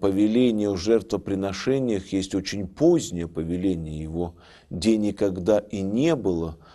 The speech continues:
Это только вот в последний, перед самым приходом Христа в мир начинают люди заботиться о тем, чтобы приносить кого-нибудь в жертву. Но, э, слово из песни не выкинешь. Мы знаем, что и,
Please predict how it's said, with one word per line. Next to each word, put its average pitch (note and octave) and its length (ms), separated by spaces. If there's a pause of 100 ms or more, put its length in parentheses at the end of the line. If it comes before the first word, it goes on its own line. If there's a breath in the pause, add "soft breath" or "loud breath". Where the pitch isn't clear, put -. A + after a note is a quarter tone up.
(140 soft breath)
Это F2+ 240
только F#2+ 420
вот F#2 300
в - 60
последний, G#2 760
перед F#2 300
самым A2 340
приходом G2 520
Христа A2 680 (360 loud breath)
в G2 200
мир D3+ 420
начинают G2 680
люди A2+ 300
заботиться F#2 760
о F2 40
тем, G#2+ 280
чтобы F#2+ 360
приносить F2 680 (400 loud breath)
кого-нибудь F2+ 800
в F#2+ 80
жертву. F#2 500
Но, G2 400 (360 loud breath)
э, F2+ 400
слово A#2+ 520
из A#2 100
песни B2+ 460
не B2 160
выкинешь. C#3 680
Мы F#2+ 140
знаем, B2 400
что - 260
и, E2+ 220